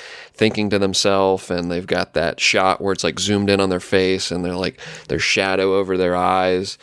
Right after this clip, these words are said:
and they're looking down, and you just kinda see their nose and their mouth, and you can hear their internal monologue, and it's like,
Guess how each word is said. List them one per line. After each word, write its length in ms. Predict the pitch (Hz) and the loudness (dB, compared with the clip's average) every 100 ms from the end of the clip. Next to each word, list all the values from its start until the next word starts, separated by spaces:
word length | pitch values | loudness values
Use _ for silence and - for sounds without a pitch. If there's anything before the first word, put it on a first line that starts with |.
| - - | -20 -14
and 120 | - 92 | -6 -2
they're 140 | 87 | 0
looking 360 | 98 98 92 90 | 0 0 -2 0
down, 580 | 92 90 90 90 92 - - _ - | 0 2 2 2 0 -4 -20 _ -4
and 180 | 95 | -2
you 60 | 92 | 2
just 160 | 90 - | 0 0
kinda 160 | 90 | -2
see 200 | 85 101 | 2 2
their 140 | 95 90 | 2 2
nose 340 | 92 95 95 | 2 2 2
and 120 | 90 | 0
their 120 | 87 | -2
mouth, 460 | 87 92 95 95 - | -2 0 2 0 -2
and 280 | 85 87 87 | -6 -4 -6
you 100 | 90 | -6
can 160 | 92 | -6
hear 260 | 92 95 92 | -4 0 2
their 160 | 92 87 | 4 2
internal 460 | 90 92 95 87 | 0 0 0 2
monologue, 720 | 90 92 92 87 90 85 90 87 | 2 0 0 0 2 2 0 -2
and 100 | 85 | -8
it's 200 | - 85 | -6 -6
like, 280 | 82 - | -8 -10